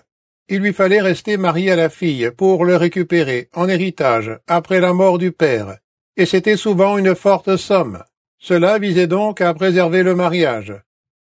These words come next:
Par ailleurs, on ne pouvait pas se permettre d'aller çà et là épouser plusieurs personnes sans risquer de devenir indigent, en distribuant tous ses biens.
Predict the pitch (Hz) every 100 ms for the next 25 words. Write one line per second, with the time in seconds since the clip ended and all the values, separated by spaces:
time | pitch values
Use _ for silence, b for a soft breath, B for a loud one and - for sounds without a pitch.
0 | - 175 147 147 214 185 175 208 214 208
1 | 175 226 240 202 175 156 143 202 233 180
2 | 151 151 202 185 - 156 135 160 220 180
3 | 165 147 175 220 180 151 151 - 131 -
4 | 214 233 170 - 190 165 139 - 208 185
5 | 175 156 160 190 151 151 160 170 214 -
6 | - _ _ - 165 190 170 180 151 139
7 | 165 190 147 120 180 214 208 135